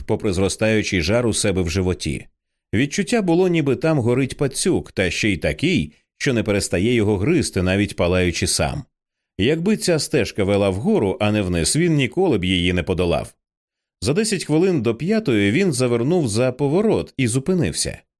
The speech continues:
Недалеко попереду осики широко розступалися перед зеленим, добре доглянутим моріжком, що спускався до пари тенісних кортів.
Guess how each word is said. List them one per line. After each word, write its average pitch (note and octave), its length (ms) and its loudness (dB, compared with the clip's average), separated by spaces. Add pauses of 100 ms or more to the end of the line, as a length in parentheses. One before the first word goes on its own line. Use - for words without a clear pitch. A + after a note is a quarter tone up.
(420)
Недалеко F#2+ 580 0
попереду B2+ 640 0
осики E3 520 0
широко E3 420 0
розступалися B2 800 0
перед F#2+ 280 0
зеленим, D3+ 680 0 (260)
добре F#3 300 0
доглянутим B2+ 600 0
моріжком, A2+ 680 -2 (280)
що F3+ 140 -2
спускався C3+ 640 -2
до D#2+ 140 -2
пари C#3 320 0
тенісних E2+ 560 -2
кортів. D2 520 -6